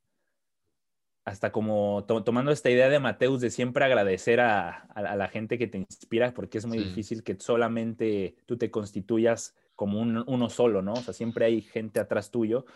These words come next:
Speaker 2: Claro.
Speaker 1: Pues son mis amigos, eh, mis amigos, o sea, de hecho ahí en el podcast, en, en la portada, de hecho es By Friends for Friends,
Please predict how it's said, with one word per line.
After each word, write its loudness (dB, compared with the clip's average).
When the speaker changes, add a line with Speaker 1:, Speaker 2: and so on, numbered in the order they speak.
Speaker 2:
Claro. -8
Speaker 1:
Pues 0
son 4
mis 4
amigos, 0
eh, -2
mis -4
amigos, -2
o -14
sea, 0
de 4
hecho 2
ahí 6
en 2
el -2
podcast, 0
en, -6
en -10
la -4
portada, 0
de -2
hecho -2
es -4
By 2
Friends -2
for -6
Friends, -4